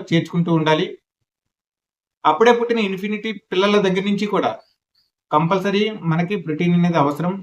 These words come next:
దీని అవసరాన్ని గుర్తించి మనం బెటర్ వేలో దీన్ని మన భోజనంలో చేర్చుకోవడానికి ప్రయత్నం చేస్తూ ఉండాలి. కానీ ఒక పర్సన్ థర్టీ గ్రామ్స్ మించి అబ్జర్బేషన్ అనేది తీసుకోలేడు కాబట్టి at a time దీన్ని రోజు మొత్తంలో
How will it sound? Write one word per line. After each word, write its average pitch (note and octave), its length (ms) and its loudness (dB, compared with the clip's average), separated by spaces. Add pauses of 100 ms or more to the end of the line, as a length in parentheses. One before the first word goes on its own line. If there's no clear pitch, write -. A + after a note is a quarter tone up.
దీని D3 220 2
అవసరాన్ని E3+ 400 0
గుర్తించి E3+ 380 -2
మనం E3+ 220 0 (300)
బెటర్ C#3+ 260 0
వేలో E3 160 2
దీన్ని E3 300 0 (1400)
మన D#3+ 160 2 (120)
భోజనంలో E3+ 440 4
చేర్చుకోవడానికి D#3+ 760 -2
ప్రయత్నం D3+ 340 0
చేస్తూ D3+ 320 2
ఉండాలి. D3 340 -2 (400)
కానీ A3 300 2 (180)
ఒక E3 160 -6 (100)
పర్సన్ E3+ 420 2 (680)
థర్టీ D3+ 260 0
గ్రామ్స్ G#3 360 2
మించి G3+ 360 0
అబ్జర్బేషన్ F3 640 -2
అనేది E3+ 320 0
తీసుకోలేడు D#3 540 -2
కాబట్టి D3 280 0
at C#3 120 -4
a C#3+ 100 -6
time D3+ 200 -4 (920)
దీన్ని G#3 320 0 (260)
రోజు F#3+ 280 0
మొత్తంలో G3+ 480 2